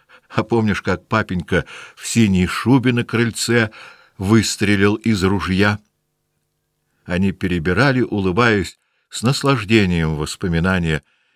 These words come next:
не грустного старческого, а поэтического, юношеского воспоминания, те впечатления из самого дальнего прошедшего, где сновидение сливается с действительностью,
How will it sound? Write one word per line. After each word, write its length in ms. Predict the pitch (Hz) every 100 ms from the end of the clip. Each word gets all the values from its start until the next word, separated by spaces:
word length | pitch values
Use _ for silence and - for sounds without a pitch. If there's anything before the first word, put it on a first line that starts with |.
| -
не 160 | 110 123
грустного 680 | 143 190 151 - 95 87
старческого, 1000 | 82 - 110 92 - 85 - - 78 69 - - - -
а 240 | 90 87
поэтического, 1160 | - 95 87 87 - 165 151 110 - - 92 85
юношеского 1080 | 80 156 151 113 - 98 - - 85 82 - - -
воспоминания, 1000 | 80 85 - 92 87 85 92 87 80 69 _ _ _ _ _ -
те 140 | 139
впечатления 920 | 123 - 123 - 117 131 120 110 107
из 320 | 107 110 101
самого 560 | - - 151 139 127 117
дальнего 520 | 92 131 120 113 104
прошедшего, 800 | - 95 - 175 175 - 104 92
где 240 | 80 92
сновидение 800 | 87 - 92 90 85 165 147 123
сливается 960 | 117 - 92 90 85 80 78 - 80 73 _ _ _
с 180 | 90 67
действительностью, 1200 | 78 78 - - 117 175 160 147 139 - 123 117